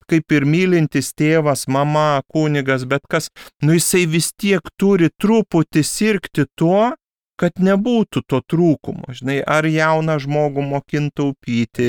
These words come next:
ar valios ugdymas. Pavyzdžiui, tas pats valios ugdymas, jisai visur nuėjęs į pašonę, ta prasme. Po to žmogui ateina, sako, "Va, mano kreditoriai atima namus." O tai kaip jie atėjo, va, taip sako, "Paimsim tavo namus."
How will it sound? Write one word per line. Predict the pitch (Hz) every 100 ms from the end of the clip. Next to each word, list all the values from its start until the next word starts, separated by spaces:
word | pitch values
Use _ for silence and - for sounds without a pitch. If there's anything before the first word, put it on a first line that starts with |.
| 123
ar | 131 135 - -
valios | - 117 131 135 131 113 -
ugdymas. | 135 123 123 113 -
Pavyzdžiui, | 139 131 131
tas | 139
pats | - 147 -
valios | 135 139 139 123 -
ugdymas, | 135 131 131 127
jisai | 131 - 143
visur | 143 151 190 185
nuėjęs | 170 180 180 175 160
į | 160 -
pašonę, | 170 - - 185 139 120
ta | - -
prasme. | - - - - _ - - _
Po | 151 -
to | 165
žmogui | 139 151 165 151 151
ateina, | - 170 175 160
sako, | 143 151 - 139 143
"Va, | 185 175
mano | 160 160 160 147 _ _ -
kreditoriai | 143 139 156 165 156 143 143
atima | 151 - 135 135 131
namus." | 131 131 104 117
O |
tai | - 131
kaip | - 131
jie | 113 113
atėjo, | - 131 147 151
va, | 143
taip | - 139 - -
sako, | 143 135 127
"Paimsim | - 123 135 151 147 127
tavo | - 135 135
namus." | 139 139 131